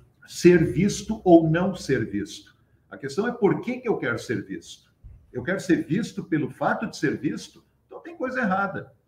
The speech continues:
Você deu o exemplo da esmola, né? Eu dou uma ajuda pra alguém, aí eu pego a, a selfie, pego meu celular aí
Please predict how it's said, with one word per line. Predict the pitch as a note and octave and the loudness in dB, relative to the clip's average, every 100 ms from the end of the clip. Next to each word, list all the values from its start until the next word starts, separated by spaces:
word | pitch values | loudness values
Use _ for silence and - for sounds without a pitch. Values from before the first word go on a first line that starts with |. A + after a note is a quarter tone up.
| _ | _
Você | - D#3 | -2 4
deu | F#3+ | 6
o | F#3+ | 6
exemplo | D#3+ F#3+ F#3+ | 4 0 0
da | G3 | -2
esmola, | D#3 E3 F#3+ G#3 B2+ - - - | -2 -2 0 0 0 -4 -12 -6
né? | E3 | 0
Eu | D#3 | 2
dou | F3+ | 2
uma | F3+ D3 C#3 | 2 0 -2
ajuda | C3 F3 F3+ | 0 2 2
pra | E3+ | 0
alguém, | C#3+ C#3+ F#3 A#3 | 0 0 0 0
aí | F#3+ | 0
eu | F#3+ | 0
pego | G3 F#3+ F#3+ F3 | 2 2 2 0
a, | F3+ C#3 | -2 -8
a | |
selfie, | - - G#3+ G#3+ - - | -8 -2 2 2 0 -2
pego | D3+ D#3 | 0 4
meu | D3+ | 4
celular | D3 E3 D#3 C#3+ E3+ F#3 | 4 4 4 6 6 4
aí | C#3+ G#3+ - | 4 2 0